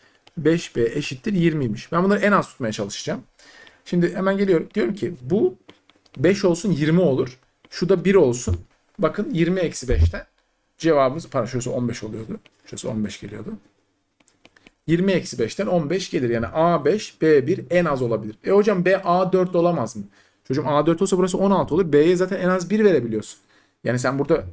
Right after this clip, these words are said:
on beşi elde edemezsin. On beşi elde etmek için birine beş, birine bir vermek zorundasın. Beş artı birden cevabımız en az altı gelmiş olur.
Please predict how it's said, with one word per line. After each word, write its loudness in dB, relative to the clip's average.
on 0
beşi 0
elde 2
edemezsin. -2
On -2
beşi 0
elde 2
etmek -2
için -4
birine 0
beş, -2
birine 2
bir 2
vermek 0
zorundasın. -2
Beş 2
artı -4
birden -2
cevabımız 0
en 0
az -6
altı 0
gelmiş -2
olur. -2